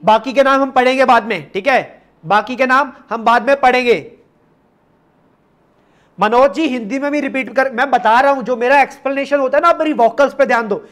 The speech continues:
आप मेरी आवाज पे ध्यान दो, ठीक है? आप पढ़ने को छोड़ो, आप मेरी आवाज पे ध्यान दो, मैं हिंदी में बोल रहा हूं, ठीक है? मैं हिंदी में बोल रहा हूं आपके लिए। इनमें से कौन से रेसलर थे जिनको अर्जुन अवार्ड से सम्मानित किया गया दो हज़ार बीस में?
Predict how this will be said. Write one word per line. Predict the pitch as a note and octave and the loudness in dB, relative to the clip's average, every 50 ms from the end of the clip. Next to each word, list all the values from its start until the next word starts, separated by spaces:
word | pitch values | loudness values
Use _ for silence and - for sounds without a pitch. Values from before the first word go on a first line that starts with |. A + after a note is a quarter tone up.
| _ _ _ _ | _ _ _ _
आप | A3+ A#3+ B3 | -2 0 0
मेरी | A#3+ B3 B3+ C#4+ D4 | 0 0 0 2 2
आवाज | D4 C#4 C4+ C#4 C#4+ C#4+ C#4 - | 2 4 4 4 2 2 0 0
पे | C4+ C#4+ | -2 0
ध्यान | B3 B3+ A3+ A3 A3+ G#3+ | 0 0 -2 -2 -2 -4
दो, | G3 D#3 - - - _ | -6 -6 -6 -10 -14 _
ठीक | - G3+ G3 | -8 -4 -2
है? | C4+ | 0
आप | C4+ B3+ B3+ B3+ | 2 2 2 2
पढ़ने | B3+ A#3+ A#3 A#3+ B3+ | 0 0 0 -2 -2
को | C4 C#4 | -2 0
छोड़ो, | - C4 C4+ C#4 | 0 0 0 -2
आप | C#4 | 0
मेरी | B3 B3 B3 C4+ | 0 0 0 2
आवाज | C4 C4 C4 B3+ | 4 4 2 2
पे | - C4+ C4+ | 2 -2 0
ध्यान | B3+ B3+ B3 B3 | 0 0 0 -2
दो, | C#4 | -4
मैं | C#4 D4 | -4 -4
हिंदी | B3+ A#3+ A3+ G#3 B3 | -4 -4 -6 -6 -4
में | B3+ B3+ | -2 0
बोल | B3 A#3+ G#3+ | 2 2 2
रहा | G3+ G3+ | 2 0
हूं, | F#3+ C#3 - - _ _ _ _ _ | -4 -6 -10 -16 _ _ _ _ _
ठीक | - G3 C#4 | -6 -2 -2
है? | C4 A3 - - - _ _ _ - | -2 -2 -6 -12 -20 _ _ _ -4
मैं | G#3+ C4+ C4 | -2 -2 -2
हिंदी | B3 A3+ G#3 G3+ B3 B3 | -2 -4 -6 -6 -6 -2
में | B3 C#4 C#4 | -2 0 2
बोल | C4 B3 A#3+ | 4 2 4
रहा | A3+ A#3 C4 | 4 4 2
हूं | C4+ C4+ | 2 2
आपके | B3+ B3+ B3+ - C4 | 2 0 0 -4 -4
लिए। | B3 B3 A#3+ G#3+ D#3+ - - - - _ _ - | -2 -2 -2 -2 -2 -6 -10 -20 -20 _ _ -8
इनमें | G3 A3 A3 A3+ C4 C4+ | -8 -6 -4 -4 -4 -2
से | C4 C#4 C#4 C#4 | 0 0 0 0
कौन | C#4 B3+ A#3+ A#3+ B3+ A#3+ | 0 0 0 0 0 -2
से | G3 C4+ C#4+ C#4+ | 0 2 2 4
रेसलर | A#3+ A#3+ A3+ A3 - A#3 B3 B3 A#3+ | 4 2 0 -2 -2 -4 -4 -4 -2
थे | A#3 A#3 B3 C#4+ D4+ - - - _ _ _ _ - | -2 0 0 0 0 -2 -8 -20 _ _ _ _ -6
जिनको | A3 A3+ A3+ A3+ G3 C4 | -6 -6 -6 0 2 4
अर्जुन | C#4 D4+ D4 - A3 A#3+ B3 G3 C4+ C#4 | 4 4 4 2 0 0 0 0 -2 -2
अवार्ड | C4+ C4+ C4 A#3+ B3 B3 | -2 -2 -2 -2 -2 -4
से | B3 A#3+ | -4 -6
सम्मानित | G#3+ A#3+ A#3 G#3+ A3 A#3 B3 C4+ - | -6 -6 -4 -2 -2 -2 -4 -6 -8
किया | - - A#3+ A#3+ A#3 | -4 -2 0 0 2
गया | A3+ C4+ D4 | 2 0 0
दो | - C4 A3+ | 2 2 2
हज़ार | A3 G#3+ B3+ B3+ A#3+ | 4 4 2 2 2
बीस | A3 A#3+ A3+ A3 G#3+ | -2 -6 -10 -8 -6
में? | A3+ G#3 D#3 A2+ - | -6 -6 -6 -6 -12